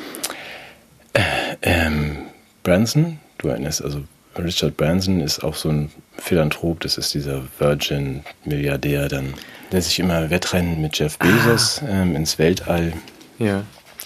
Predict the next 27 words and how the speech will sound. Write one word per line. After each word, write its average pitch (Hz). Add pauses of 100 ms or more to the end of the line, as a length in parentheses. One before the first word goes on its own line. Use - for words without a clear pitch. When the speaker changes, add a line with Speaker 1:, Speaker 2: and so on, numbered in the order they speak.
(160)
Speaker 1:
gönnt. 92
Und 80
Jeff 85
ist -
auch -
dabei 90
und 78
diese 76
Bill, 78
Jeff -
und, 67
äh, 65
Richard 71
haben 69 (1300)
letztes 90
Jahr 78
angefangen, 78
die 71
Firma 69 (360)
Biomilk 92 (100)
mit 73 (260)
Q 95 (580)
zu -
unterstützen. 73 (400)
Speaker 2:
Mhm. 95
Speaker 1:
Die 90
Firma 73